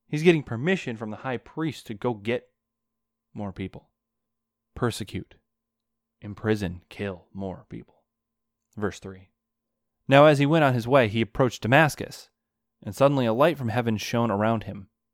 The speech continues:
And falling to the ground, he heard a voice saying to him, 'Saul, Saul, why are you persecuting me?' And he said, 'Who are you, Lord?'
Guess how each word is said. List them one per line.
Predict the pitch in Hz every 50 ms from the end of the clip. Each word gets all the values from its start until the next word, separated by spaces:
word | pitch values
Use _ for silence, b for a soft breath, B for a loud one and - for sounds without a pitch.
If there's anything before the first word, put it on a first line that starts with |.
| _ _ _ _ _ _ _ _ _ _ -
And | 117 113
falling | - 165 185 185 165
to | 151
the | 139 123
ground, | - 143 143 147 143 120
he | 110 101
heard | 98 110 120 117
a |
voice | 104 107 110 107 101
saying | - - 110 110 107
to | 101
him, | 104 101
'Saul, | 101 - - 165 175 190 190 175
Saul, | - - - 185 180 175 151 131 117
why | 117 123 131 151 165 156
are | - 139 135
you | 123 120 117 110
persecuting | _ - - 156 151 - - - - - - 98 92 - 87 85 85
me?' | 85 87 82 82 _ _ _ _ _ _ _ _ _ _ _ _ _ _ _ _ _ _
And | - 101
he | 107 107
said, | 101 - - 113 104 98
'Who | - - - 151 165 156
are | 135 131 165 185 180
you, | 147 113 98 92 87 87
Lord?' | 87 90 92 90 110 113 120 123 123